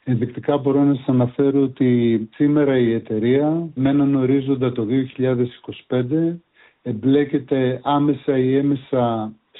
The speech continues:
σε τέσσερα συστήματα νανοδορυφόρων που πρόκειται να εκτοξευθούν, ε, τότε.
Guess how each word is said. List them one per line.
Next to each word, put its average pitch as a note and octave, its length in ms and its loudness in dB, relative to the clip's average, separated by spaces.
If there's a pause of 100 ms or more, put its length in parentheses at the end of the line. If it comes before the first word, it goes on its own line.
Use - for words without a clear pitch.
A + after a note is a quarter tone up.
(140)
σε A2+ 500 2 (140)
τέσσερα C#3 500 0
συστήματα C3+ 680 0
νανοδορυφόρων A#2 1200 0 (260)
που A2 140 -6
πρόκειται C3 420 0
να B2 100 4
εκτοξευθούν, B2 840 0
ε, G#2+ 360 0
τότε. D#3+ 500 0